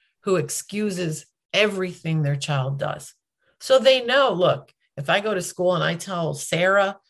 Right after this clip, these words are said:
that I don't like her outfit and she's stupid, I'm entitled to that opinion." I mean, that's, that's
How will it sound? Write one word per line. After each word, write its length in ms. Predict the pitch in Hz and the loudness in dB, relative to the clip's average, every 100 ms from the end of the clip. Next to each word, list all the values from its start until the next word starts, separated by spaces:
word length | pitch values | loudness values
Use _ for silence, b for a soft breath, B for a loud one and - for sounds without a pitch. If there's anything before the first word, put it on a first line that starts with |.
| _ - | _ -4
that 80 | 151 | 0
I 120 | 190 | 0
don't 160 | 180 | 0
like 220 | 143 165 175 | 0 0 0
her 220 | 165 147 | -4 0
outfit 640 | 151 165 - 185 185 180 - | 0 -2 -6 -2 -2 -2 -4
and 100 | 143 | -4
she's 280 | - 135 - | -4 -6 -8
stupid, 640 | - 165 170 233 240 247 _ _ _ _ _ _ _ _ _ _ _ _ - | -4 -4 0 0 0 -6 _ _ _ _ _ _ _ _ _ _ _ _ -2
I'm 140 | 185 | -2
entitled 500 | 247 196 175 190 165 143 | 0 -2 0 2 2 -2
to 60 | |
that 180 | 135 120 | -4 -4
opinion." 540 | - 135 - - - - | -8 -8 -10 -10 -14 -2
I 40 | 214 | 0
mean, 120 | 226 | 4
that's, 260 | 240 - - | 2 2 2
that's 340 | 302 - | 2 2